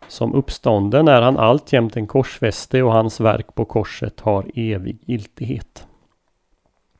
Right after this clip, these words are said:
En liknande beskrivning, eh, i vilken det också används perfekt particip finns för övrigt i Uppenbarelseboken fem sex. I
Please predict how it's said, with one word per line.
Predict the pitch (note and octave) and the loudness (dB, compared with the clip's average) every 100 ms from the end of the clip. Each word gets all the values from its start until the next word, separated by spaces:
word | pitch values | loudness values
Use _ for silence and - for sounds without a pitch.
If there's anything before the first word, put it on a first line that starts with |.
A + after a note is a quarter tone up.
| _ _ - - - - _ | _ _ -20 -20 -20 -20 _
En | - G#2+ | -8 -4
liknande | A2 - G#2 G#2 | -4 -4 -4 -2
beskrivning, | A#2 - A#2 G#2 C3 C3+ - _ _ | -2 2 2 4 2 0 -6 _ _
eh, | A#2+ G#2+ G#2 | -6 -4 -2
i | A#2 | -2
vilken | A2 - G#2+ | -2 -2 0
det | G#2+ | 0
också | G#2+ - | 0 0
används | B2 B2+ G#2+ G#2 | 2 2 2 -2
perfekt | - A#2 G#2 G#2 - | 0 0 0 -6 -6
particip | G2+ - G2+ A2 F#2+ | -6 -6 -8 -8 -8
finns | - G#2 G#2 - | -4 -4 -4 -6
för | A2+ | -4
övrigt | G#2+ G2+ G#2 - | -2 -2 -6 -8
i | |
Uppenbarelseboken | G2 A2 G#2 A2 G2+ G2+ A2 G#2 G#2+ - B2 | -6 -4 0 0 0 -4 -6 -6 -8 -6 -6
fem | G#2+ A2 A2 B2 - - | -6 -6 -8 -10 -16 -18
sex. | - C#3 - - - - _ _ _ _ _ _ - _ _ _ _ _ _ _ _ _ _ _ _ | -10 -10 -10 -16 -16 -18 _ _ _ _ _ _ -20 _ _ _ _ _ _ _ _ _ _ _ _
I | - A#2+ B2 B2 | 0 4 6 4